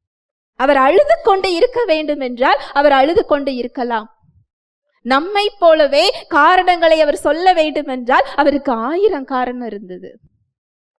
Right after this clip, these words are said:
இந்த ஒரு பிரச்சனை மாத்திரம் இல்ல. ஆடு மேய்த்து கொண்டிருந்த சிறுவனாக இருக்கும் பொழுது ராஜாவாக அவர் அபிஷேகம் பண்ணப்படுகிறார். நம்மெல்லாம் என்ன நினைக்கிறோம்? நமக்கு ஒரு வார்த்தை கிடைத்த உடனே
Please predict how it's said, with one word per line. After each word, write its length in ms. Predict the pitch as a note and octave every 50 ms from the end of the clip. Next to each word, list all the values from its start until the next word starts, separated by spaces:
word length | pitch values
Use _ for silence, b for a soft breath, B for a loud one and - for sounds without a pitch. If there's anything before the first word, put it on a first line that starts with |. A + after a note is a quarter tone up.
| _
இந்த 300 | _ A3+ D4 F#4 A#4+ B4+
ஒரு 180 | A#4+ A4+ G4+ -
பிரச்சனை 420 | - D4 C#4+ C#4+ - D4+ E4 E4
மாத்திரம் 480 | D4+ C#4 C4 C4 C4 - B3+ B3 B3 A#3+
இல்ல. 360 | A3 G#3 A3 A#3 A3+ F#3 - _ _ _ _ _ _ _ _ _ _ _ _ _ _ _ _ _ _ _ _ _ _
ஆடு 360 | - B3+ D#4+ A4 C#5 C#5 G4+
மேய்த்து 320 | D4+ D4 D4+ - - D4
கொண்டிருந்த 460 | - C#4+ C4+ C4 C4 C4 C4 A#3+ A#3+
சிறுவனாக 640 | B3+ - E4 D#4 G#4+ - G#3 D4+ D4 C#4 - E4 C4+
இருக்கும் 440 | B3+ A#3+ B3 C4 C4+ - D#4 C#4 B3
பொழுது 680 | A3+ A3 A3+ B3+ C4 B3 A3 G#3 A#3 F4 - _ _ _ _ _ _ _ _ _ _ _ _ _ _ _
ராஜாவாக 640 | B3 C4+ D4+ F4 - F#4+ E4 E4 D#4 C#4+ C#4+ D4 E4+
அவர் 140 | D4 C4 A#3+
அபிஷேகம் 540 | A#3 A3 B3 D4+ - - G#4+ D#4 - C#4 -
பண்ணப்படுகிறார். 720 | - A#3+ A#3 A#3 A3+ - G#3+ G3+ G#3+ F#3+ A#3+ F#3+ F3 C#3+ - _ _ _ _ _ _ _ _ _ _ _ _ _ _ _ _ _ _ _ _ _ _
நம்மெல்லாம் 360 | A3+ A#3 B3+ C#4 C#4 D4+ E4
என்ன 180 | D4 C4 C4+ D4
நினைக்கிறோம்? 580 | C#4 C4 B3+ B3+ B3 - B3 A#3+ B3 B3 - _ _
நமக்கு 260 | - A#3+ B3 A#3+ B3+
ஒரு 120 | A#3 A3+ A3+
வார்த்தை 460 | A#3 A#3 C#4 G#4+ B4 - - E4+ D#4+
கிடைத்த 460 | - D#4 C4+ C4+ D4 - - C#4+ C4+
உடனே 500 | B3 A#3 A3+ B3+ C#4 C4 A3 B3+ - -